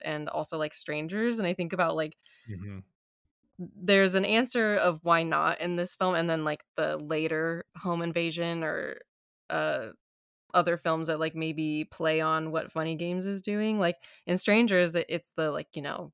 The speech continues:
Speaker 1: "because you were home" thing, and then in "Speak No Evil," it's like, "because you let me." And I think that's just a really interesting, like, development of, like, the understanding of this film almost template that he created,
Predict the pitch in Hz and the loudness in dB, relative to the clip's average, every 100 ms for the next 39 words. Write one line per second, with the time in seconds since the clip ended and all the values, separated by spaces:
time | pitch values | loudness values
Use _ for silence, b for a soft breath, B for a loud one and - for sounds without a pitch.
0 | - 156 165 160 180 151 151 165 160 156 | -18 -12 -6 -6 -4 -2 -2 -2 -2 -2
1 | 165 165 170 170 165 160 151 156 156 - | -6 -4 -2 0 0 -2 -2 -4 -6 -10
2 | _ _ _ - 175 160 - 165 170 160 | _ _ _ -2 0 0 0 -2 0 0
3 | 156 151 151 151 156 - - 156 165 156 | 0 -2 -2 -2 -4 -6 -6 -4 -4 -2
4 | 151 151 151 - 175 185 233 254 - 175 | -2 -2 -2 -4 -4 -2 0 -2 -4 -4
5 | 185 185 165 156 - _ _ _ - 175 | -2 -2 -6 -6 -16 _ _ _ -4 -2
6 | 175 185 190 165 156 - 156 160 170 160 | 0 0 0 2 2 0 -6 -6 -4 -4
7 | 147 151 170 151 151 151 156 156 156 - | -6 -4 -4 -2 -2 0 -2 -2 -6 -4
8 | 151 147 147 143 - 160 160 147 151 147 | -6 -4 -4 -4 -10 -4 -2 -2 -6 -6
9 | 156 - 147 151 165 180 180 180 175 180 | -8 -6 -6 -4 -6 -6 -4 -6 -8 -14
10 | - - _ _ 170 165 - 160 156 160 | -20 -20 _ _ -4 -4 -4 -4 -4 -6
11 | _ _ _ _ _ _ - 165 156 - | _ _ _ _ _ _ -6 -4 -4 -6
12 | 156 151 - 208 214 202 202 208 - 214 | -8 -8 -8 -8 -6 -8 -6 -8 -10 -8
13 | 202 202 202 214 | -6 -6 -6 -6